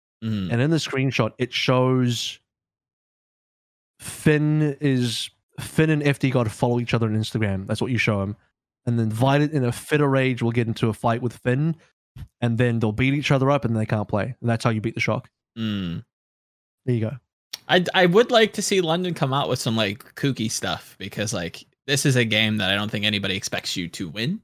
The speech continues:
Speaker 1: I think even taking a map off Shock would be, like, a moral victory, like, for, for the culture. Like, I don't care if it's Sombra, I don't care if it's Bastion. Hell, give me, you somehow unlock Wrecking Ball and crash the game. I don't know what you need to do, but I'm,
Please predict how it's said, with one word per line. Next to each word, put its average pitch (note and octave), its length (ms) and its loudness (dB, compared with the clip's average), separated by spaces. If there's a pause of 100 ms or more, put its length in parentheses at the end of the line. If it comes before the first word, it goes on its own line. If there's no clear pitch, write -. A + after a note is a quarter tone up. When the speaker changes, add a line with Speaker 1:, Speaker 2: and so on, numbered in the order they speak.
(120)
Speaker 1:
I G#2+ 80 -6
think G#2+ 200 -6
even A2 180 0
taking A2 320 -2
a F2+ 40 -4
map F#2+ 280 -4
off B2 180 0
Shock B2 240 -2
would G#2+ 140 -4
be, G2+ 100 -4
like, G2 180 -6
a F#2 140 -4
moral G2+ 380 -4
victory, A#2+ 520 -6 (320)
like, A#2 140 -8
for, A#2+ 260 2
for C3 220 4
the - 80 0
culture. D#3 500 0 (560)
Like, G#2+ 440 2
I A2+ 460 4
don't A2 200 0
care A#2 280 -2
if A2 120 -6
it's G2+ 200 -4
Sombra, F3+ 500 2
I A2 160 2
don't A2 160 -2
care A2 220 -2
if G2+ 120 -6
it's G2 140 -8
Bastion. G3+ 960 0
Hell, F#3+ 520 2
give B2+ 220 0
me, A#2+ 640 0
you B2 140 -6
somehow C3+ 480 2
unlock B2 340 2
Wrecking C3+ 300 0
Ball C3+ 180 6
and A#2+ 100 2
crash A#2+ 280 0
the A#2 80 -4
game. E3+ 360 -2
I A2+ 80 -2
don't A#2 120 0
know A#2+ 80 2
what B2+ 180 0
you B2+ 60 -2
need A#2+ 140 -4
to A#2+ 60 -4
do, F3 300 -2
but A#2+ 380 0 (580)
I'm, C#3+ 240 2